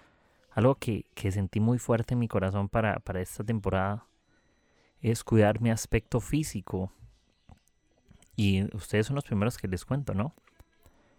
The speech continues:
No porque yo ande desarreglado o algo así, no, nada que ver, sino quiero ser bien intencional incluso en mis finanzas para cuidar esa parte física.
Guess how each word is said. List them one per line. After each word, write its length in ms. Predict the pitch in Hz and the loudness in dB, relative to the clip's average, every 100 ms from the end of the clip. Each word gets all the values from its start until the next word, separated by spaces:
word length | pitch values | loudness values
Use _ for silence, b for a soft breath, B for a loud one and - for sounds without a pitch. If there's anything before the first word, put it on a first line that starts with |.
| b b 127 | b b 0
No 140 | 147 | 4
porque 300 | - - 101 | 4 2 0
yo 80 | 110 | 0
ande 180 | 120 147 | 2 0
desarreglado 680 | 139 101 90 95 104 127 101 | -2 -4 -2 0 2 4 4
o 60 | |
algo 160 | 101 107 | 4 0
así, 220 | - 117 | -2 -2
no, 180 | 101 104 | 0 -2
nada 200 | 95 104 | -2 -4
que 160 | - | 0
ver, 120 | 113 101 | -2 -2
sino 340 | 101 98 104 _ _ _ b b b b _ | -2 0 -2 _ _ _ b b b b _
quiero 160 | 107 113 | -4 -2
ser 240 | 123 110 | -2 -2
bien 280 | 98 117 143 | 0 2 2
intencional 600 | 135 110 98 - 95 110 | 0 0 -2 0 0 0
incluso 340 | 104 101 101 | 0 -2 0
en 80 | 113 | 2
mis 160 | 110 107 | 0 -2
finanzas 600 | 101 98 101 110 104 - | -2 0 0 0 -2 -2
para 180 | 101 92 | -6 -6
cuidar 220 | - 92 | -4 -4
esa 180 | 98 101 | -2 -4
parte 340 | 101 95 - | -2 -4 -6
física. 560 | - 143 135 104 113 | -4 -4 -4 -8 -10